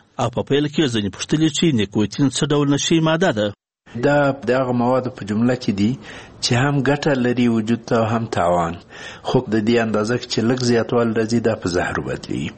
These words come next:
Speaker 2: دا نیکوتین چې کله وجود ته داخلیږي د څو ثانیو په وخت کې دا مغز ته رسیږي او دا بیا په مغز کې د یو بلې مادې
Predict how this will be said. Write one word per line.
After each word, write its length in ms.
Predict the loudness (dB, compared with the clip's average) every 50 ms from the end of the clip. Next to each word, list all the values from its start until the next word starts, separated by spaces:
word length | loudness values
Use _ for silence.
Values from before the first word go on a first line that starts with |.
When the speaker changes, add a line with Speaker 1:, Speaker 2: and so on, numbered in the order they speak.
| -16 -20 -20 -20 -14 -6 -2
Speaker 2:
دا 140 | 0 2 2
نیکوتین 760 | 2 0 -2 0 0 0 0 2 2 2 2 2 0 -2 -2
چې 120 | -4 -2
کله 220 | 0 0 2 2 2
وجود 260 | 2 2 0 -2 0
ته 120 | 0 0
داخلیږي 680 | 2 2 0 0 -2 -2 0 2 2 2 2 2 0 0
د 120 | 0 -2 -6 -6 -6
څو 220 | -2 0 2 2
ثانیو 600 | 2 0 0 -2 0 0 2 2 4 4 4 2
په 180 | 0 0 0 2
وخت 420 | 2 2 2 0 0 -4 -6 -6
کې 120 | -2 -2 -2
دا 240 | 0 0 0 2 2 0 0 -2 -4
مغز 380 | -2 -2 -2 -2 -4 -6 -8 -6
ته 100 | -6 -4
رسیږي 500 | -4 -2 -4 -4 -6 -8 -8 -10 -12 -16 -16 -18 -10 -2 0
او 220 | 2 2 2 2
دا 240 | 0 0 0 0 0
بیا 260 | 0 0 0 2 2 2 0 0 -2 -4 -6 -4
په 80 | -2
مغز 340 | -2 0 0 0 0 -2 -2
کې 100 | -2 -2
د 120 | 0 2
یو 180 | 4 4 4 2
بلې 300 | 2 0 0 2 2 0 0 0
مادې 380 | -2 -2 -2 0 2 2 2